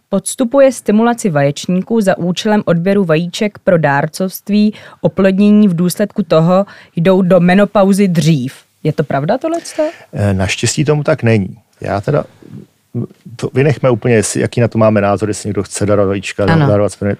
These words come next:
Speaker 2: to, to teďko vynechme. Ale ono je to tak, že vlastně v každém měsíci má žena připravenou určitou skupinku vajíček.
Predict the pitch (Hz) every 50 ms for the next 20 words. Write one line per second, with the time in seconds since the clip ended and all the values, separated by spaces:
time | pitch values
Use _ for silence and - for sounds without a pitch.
0 | _ - - 123 107 - _ - 117 107 107 107 - - 131 113 104 107 107 -
1 | - 120 120 117 - - - - - - - _ _ _ _ - - 104 104 101
2 | 107 110 113 107 - - - 104 113 131 147 165 143 - 127 117 - 139 131 -
3 | - 135 - - - 117 110 113 127 156 165 165 139 110 104 101 98 95 - -
4 | 104 110 - - - 104 101 98 98 _ _ _ - 95 98 101 101 92 110 113
5 | 123 127 - - - 107 - 117 117 120 120 123 123 117 101 107 101 - - 120
6 | - 127 123 - - - - - 110 - - 117 113 113 - 120 104 101 92 95
7 | 90 - - -